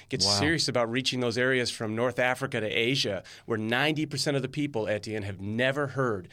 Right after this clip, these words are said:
Speaker 1: the good news of Jesus. They're di-,
Speaker 2: Ninety percent?
Speaker 1: without hope and without God in the world.
Speaker 2: Mm. You know, we, we, s-, we see in Jesus' prophecy there in Matthew twenty-four, he says that the end will come when this gospel of the kingdom will be preached as a witness to all nations. Now, that ten ninety window is a real obstacle to that, isn't it?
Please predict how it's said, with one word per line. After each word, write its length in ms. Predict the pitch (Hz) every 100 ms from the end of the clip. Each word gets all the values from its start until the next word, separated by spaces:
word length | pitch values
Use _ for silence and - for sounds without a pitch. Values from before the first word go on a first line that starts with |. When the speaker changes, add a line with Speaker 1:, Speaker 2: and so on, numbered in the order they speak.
| - -
Speaker 1:
the 80 |
good 240 | 104 120 117
news 220 | 123 110
of 60 | 110
Jesus. 460 | 113 110 90 - - - -
They're 80 | 120
di-, 80 | 127 180
Speaker 2:
Ninety 20 | 160
percent? 640 | 127 - - 147 143 -
Speaker 1:
without 380 | 117 120 127 127
hope 240 | 147 151 151
and 80 |
without 300 | 127 117 110
God 240 | 104 120 123
in 60 |
the 80 | 123
world. 280 | 113 104 95
Speaker 2:
Mm. 480 | 135 139 139 113 92 76 - - -
You 100 | 143
know, 140 | 165 160
we, 220 | 156 156
we, 160 | 165 143
s-, 240 | - - 143
we 120 | 147 139
see 180 | 196
in 100 | 151
Jesus' 360 | 120 156 135 120
prophecy 480 | - 135 135 131 131
there 100 | 123
in 80 | 110
Matthew 260 | 117 120
twenty-four, 580 | - 131 113 - 139 120
he 40 | 104
says 200 | 131 117
that 120 | 110
the 140 | -
end 160 | 240 294
will 120 | 262
come 260 | - 139 131
when 160 | 123 117
this 140 | 143
gospel 420 | 123 156 - 165
of 80 | 135
the 60 | 117
kingdom 420 | - 170 143 127
will 100 | 120
be 100 | 113
preached 260 | - 156 139
as 100 | 117
a 60 |
witness 340 | 113 139 151 -
to 180 | 131 - -
all 260 | 226 339
nations. 640 | 214 107 101 - 82 - - - - - 127
Now, 80 | 123
that 200 | 156 -
ten 200 | 254 302
ninety 260 | 240 196
window 340 | 120 233 196 107
is 160 | 123
a 40 | 131
real 220 | 160 160
obstacle 420 | - - 302 113
to 100 | 101
that, 160 | 92 143
isn't 200 | 254
it? 60 | 107